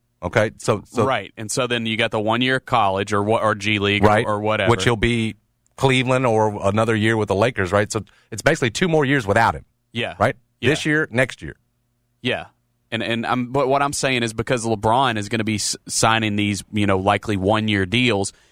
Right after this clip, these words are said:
Speaker 2: he'll be a free agent, and so it'll be, I think that, that it would be the opposite. Like, the team that drafted Bronny is getting LeBron 'cause he's a free agent. He's just gonna sign with that team.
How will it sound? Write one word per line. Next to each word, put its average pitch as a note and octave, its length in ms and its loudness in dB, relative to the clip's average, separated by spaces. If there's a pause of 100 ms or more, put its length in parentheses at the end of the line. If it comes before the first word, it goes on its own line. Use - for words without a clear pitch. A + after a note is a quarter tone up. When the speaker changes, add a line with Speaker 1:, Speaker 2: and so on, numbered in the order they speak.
(120)
Speaker 2:
he'll G3 120 2
be D#3+ 120 2
a C3 40 0
free C#3 300 0
agent, B2+ 380 0
and A2 120 -2
so B2+ 280 2
it'll A#2+ 120 2
be, B2 380 0 (1400)
I A#2+ 220 4
think C3 240 -4
that, A#2 240 -4
that A#2+ 220 0
it A2+ 120 0
would A#2 160 0
be B2 140 2
the G#2+ 160 0
opposite. A2+ 460 0
Like, G#2 160 0
the A2 80 -4
team D3 280 0
that G#2+ 120 -2
drafted A#2 720 0
Bronny A2+ 580 0 (360)
is A#2 160 -4
getting A#2 240 0
LeBron A#2+ 400 0
'cause A2+ 120 -4
he's A#2 140 0
a - 20 -4
free A#2 260 0
agent. G#2 220 -2
He's B2 100 0
just G2 100 -6
gonna G#2+ 120 0
sign G#2+ 260 2
with G2+ 100 -2
that F#2+ 160 -2
team. G#2+ 380 -4